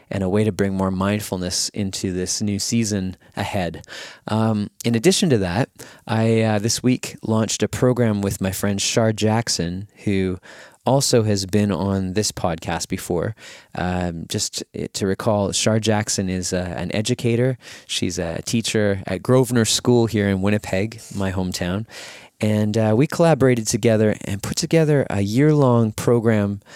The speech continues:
for schools through, uh, Pono Life Schools, which is, um, a division or a company that we've started.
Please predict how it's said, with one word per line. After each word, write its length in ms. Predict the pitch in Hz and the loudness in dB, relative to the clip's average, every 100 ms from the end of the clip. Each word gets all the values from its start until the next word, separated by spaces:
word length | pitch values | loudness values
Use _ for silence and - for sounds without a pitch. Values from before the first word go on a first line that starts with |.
| - | -14
for 340 | - - 104 | -6 2 2
schools 760 | 98 - - 151 113 85 107 - - _ | 2 0 2 4 4 2 -2 -4 -8 _
through, 460 | - - 107 104 101 | -8 0 2 2 2
uh, 180 | 82 90 - | -2 -6 -4
Pono 340 | 139 147 139 | 0 2 4
Life 240 | 113 101 | 4 2
Schools, 640 | - - 98 98 110 110 - - - - - | -2 -2 -2 -2 -2 -4 -8 -14 -20 -20 -10
which 240 | - 101 104 | -4 -2 0
is, 320 | 95 - - | -2 -2 -4
um, 480 | 92 92 92 87 73 | -4 -4 -4 -8 -8
a 60 | |
division 460 | 92 95 95 110 107 | -6 -2 -2 0 -2
or 80 | 90 | -2
a 40 | |
company 480 | - 107 110 104 98 | -4 -4 -2 -4 -4
that 180 | 95 92 | -4 -4
we've 180 | 92 - | -4 -4
started. 520 | - 90 95 101 | -2 -2 0 -4